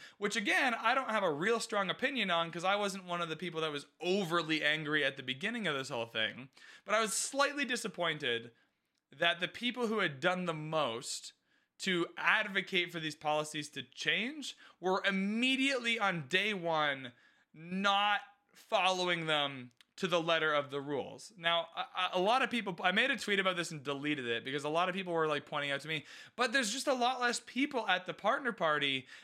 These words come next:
and, you know, you're inside, and because it's not a giant com-, it's not, you're just more spread out or whatever." Like, no, that's not how it works. Like, if,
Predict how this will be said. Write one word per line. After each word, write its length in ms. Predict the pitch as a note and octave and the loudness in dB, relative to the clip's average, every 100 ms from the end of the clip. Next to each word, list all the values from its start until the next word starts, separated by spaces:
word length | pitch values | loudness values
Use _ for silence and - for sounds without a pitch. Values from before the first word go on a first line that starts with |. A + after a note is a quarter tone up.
| - | -4
and, 340 | D3+ D#3+ E3 E3+ | 0 2 2 0
you 80 | |
know, 160 | F3 E3 | 0 2
you're 180 | E3 F3 | 2 2
inside, 720 | F#3+ F#3+ F#3 G3+ G#3 G#3 G3 | 2 0 0 0 4 2 2
and 80 | F#3 | -2
because 320 | F3 G#3 G3 | 0 0 0
it's 120 | F#3+ | -4
not 140 | G3 | -2
a 60 | F3 | -2
giant 360 | D#3+ F3 F3 E3+ | 0 0 0 -2
com-, 140 | E3 | -6
it's 340 | D#3+ D#3+ D#3+ F#3 | -4 -4 -4 -2
not, 280 | F3 E3+ | 0 0
you're 160 | E3+ E3 | 0 -2
just 160 | E3+ F3+ | -2 -2
more 200 | F#3 F3+ | 0 0
spread 300 | - E3+ E3 | 0 2 4
out 180 | G3+ | 4
or 80 | G3+ | 2
whatever." 400 | G3+ G3+ G3 G3+ | 2 2 2 0
Like, 220 | G3 F3+ - - _ - | 0 -2 -4 -20 _ -10
no, 420 | F#3 G#3+ A3 A#3 | -2 2 4 4
that's 220 | A#3 G#3+ | 4 2
not 240 | B3+ A#3+ A3+ | 2 2 4
how 300 | A3+ A3+ F#3+ | 4 4 2
it 40 | |
works. 340 | A3 A#3+ - | 4 2 0
Like, 180 | A3 G#3+ | 0 2
if, 140 | G3+ | 2